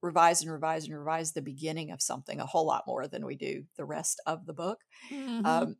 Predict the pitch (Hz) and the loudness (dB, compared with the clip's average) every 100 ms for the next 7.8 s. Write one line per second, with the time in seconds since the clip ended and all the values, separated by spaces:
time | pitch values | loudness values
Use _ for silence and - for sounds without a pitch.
0 | _ - 208 214 - 262 285 247 220 196 | _ 6 10 10 8 4 4 4 6 6
1 | - 220 196 196 190 180 170 185 214 175 | 4 4 4 2 0 0 2 2 2 -2
2 | 160 - - 165 - - - 185 175 165 | -2 -2 2 2 2 -4 0 4 4 4
3 | 165 185 180 196 190 180 175 170 - - | 0 -2 -2 0 2 2 0 -4 -4 -2
4 | 180 190 160 151 156 170 160 160 160 160 | 0 0 -2 -4 -4 -2 0 0 -2 -6
5 | 143 - 156 156 151 147 147 151 151 156 | -8 -6 -6 -4 -4 -4 -4 -6 -6 -6
6 | 139 392 453 190 135 - - - 139 - | -2 0 0 -2 -6 -10 -8 -6 -6 -2
7 | 123 - - 202 233 269 - | -4 -4 -4 0 4 4 2